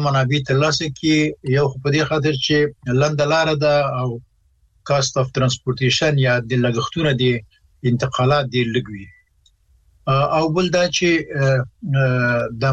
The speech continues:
ماهیت او کیفیت د تولیدات، محصولات د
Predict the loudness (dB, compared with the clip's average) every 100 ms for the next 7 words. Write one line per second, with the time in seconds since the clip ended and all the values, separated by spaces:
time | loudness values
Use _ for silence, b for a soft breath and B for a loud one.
0 | 2 2 2 2 2 0 -2 -2 -6 -8
1 | -4 -4 -4 0 0 0 2 0 0 -2
2 | -2 -2 -6 b _ -2 0 2 2 0
3 | 0 0 0 0 2 2 2 2 0 2